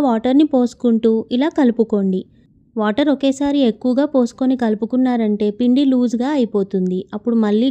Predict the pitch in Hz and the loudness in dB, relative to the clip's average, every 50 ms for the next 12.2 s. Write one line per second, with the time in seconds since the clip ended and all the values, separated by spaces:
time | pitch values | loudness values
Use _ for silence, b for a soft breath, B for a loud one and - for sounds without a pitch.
0 | 233 240 233 226 208 226 233 233 226 233 233 226 220 214 226 220 202 220 220 214 | 2 2 2 2 2 2 0 -2 -2 -2 -2 -2 0 -2 -2 -2 -2 -4 -4 -4
1 | 233 220 - 226 208 208 - 220 214 247 302 285 339 311 254 - 233 - 226 208 | -4 -4 -4 -4 -4 -4 -4 -4 -2 -2 -2 0 -2 -2 -2 -4 -4 -4 -2 -2
2 | 202 190 185 - 196 190 - _ - 196 185 185 185 180 b b b b b b | -2 -2 -4 -4 -6 -10 -10 _ -6 -6 -4 -4 -6 -8 b b b b b b
3 | b b - 214 214 220 233 226 311 339 339 302 269 262 247 262 254 254 285 285 | b b -6 -2 0 0 0 0 0 -2 0 0 -2 -2 -2 -2 0 0 0 0
4 | - 269 240 247 254 240 - 247 240 240 247 240 277 339 339 - 294 254 233 - | 0 0 2 2 2 0 0 0 0 0 0 0 -2 -2 -2 0 -2 -2 -2 -6
5 | - - 208 196 190 185 185 196 - _ _ _ _ _ _ _ _ _ _ _ | -8 -6 -4 -4 -2 -4 -4 -6 -10 _ _ _ _ _ _ _ _ _ _ _
6 | _ _ _ - 262 277 294 294 330 320 294 247 240 269 294 285 254 247 247 240 | _ _ _ 0 2 4 4 6 6 4 4 4 2 2 2 2 2 2 2 2
7 | 240 240 294 330 330 - 294 262 247 - 247 233 220 220 220 220 220 - - - | 2 0 0 -2 -2 -2 -4 -4 -4 -4 -2 0 0 0 -2 -4 -6 -8 -8 -4
8 | 240 240 247 247 247 254 262 214 214 208 202 208 240 226 262 285 294 - 277 240 | -2 -2 0 0 0 0 0 0 0 -2 -2 -2 -2 -2 -2 -2 -2 -2 -2 -4
9 | 226 - 226 220 214 214 214 214 - - 233 247 247 247 240 233 233 226 240 262 | -2 -2 -2 -2 0 -2 -2 -4 -4 -4 -2 -2 0 2 2 2 2 2 0 0
10 | 285 294 285 277 254 233 - 247 233 - - 240 233 220 - 262 302 320 - 285 | 0 0 0 0 -2 0 -2 -4 -8 -6 -6 -4 -4 -4 -4 -6 -8 -4 -2 -2
11 | 240 226 - 302 - 349 294 285 - 220 - 202 202 190 185 185 190 - - 233 | -2 -2 -4 -4 -4 -4 -4 -4 -6 -6 -6 -4 -4 -2 -2 -4 -4 -6 -8 -6
12 | 226 269 262 | -4 -2 -2